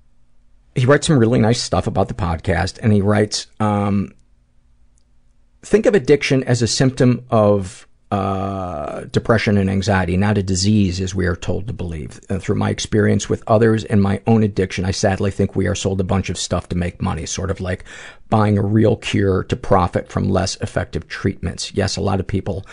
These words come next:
are helped from the treatment we use now, thankfully, but not addressing the real problems leaves those unable to cope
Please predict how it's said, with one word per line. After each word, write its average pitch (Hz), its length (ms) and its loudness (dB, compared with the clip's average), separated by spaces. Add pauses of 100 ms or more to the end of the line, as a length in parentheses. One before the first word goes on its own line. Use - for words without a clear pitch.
(220)
are 98 160 2
helped 151 340 2
from - 140 -2
the 110 60 0
treatment - 500 -2
we 98 100 2
use 98 300 2
now, 110 300 2
thankfully, 95 560 -4
but - 180 -6
not 101 320 -4 (300)
addressing 110 400 2
the 98 80 2
real 143 320 2
problems 104 560 0
leaves 104 320 0
those 98 320 0 (360)
unable 117 380 4
to 143 60 -4
cope 101 400 2